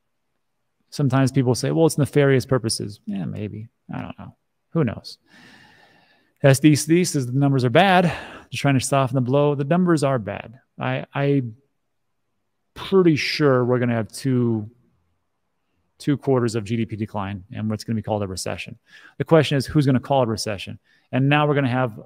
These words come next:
a dichotomy of people who in the, in the media and people like me who say,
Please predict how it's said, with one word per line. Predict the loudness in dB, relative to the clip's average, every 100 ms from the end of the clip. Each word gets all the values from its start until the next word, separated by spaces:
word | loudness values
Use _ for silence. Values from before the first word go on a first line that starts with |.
| -10
a |
dichotomy | -6 -6 -4 -2 -2 0 -2
of | -2
people | -4 -2 -2 -4
who | -2 0 0 0 -4 -8 _ _ _ -8
in | -4 -2
the, | 0 -2 -4 -8 -14 _ _ _ _ _
in | -2
the | 2
media | 4 4 4 2
and | 0
people | 0 0
like | 0
me | 0
who | -2
say, | -2 -6